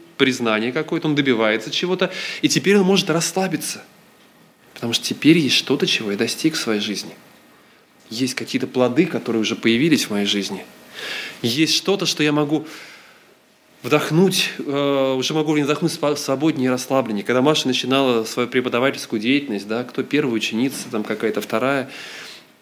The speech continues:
появились, сейчас она разбирается, да, кого брать, кого не брать, смотрит. Сейчас опять вот тут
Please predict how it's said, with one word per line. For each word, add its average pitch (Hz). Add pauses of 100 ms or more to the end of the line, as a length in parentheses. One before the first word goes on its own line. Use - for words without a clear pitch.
(1800)
появились, 147 (680)
сейчас -
она 131
разбирается, 123
да, 120
кого 117 (220)
брать, 127
кого 107
не 101
брать, 120
смотрит. 104
Сейчас -
опять 110
вот 98
тут 104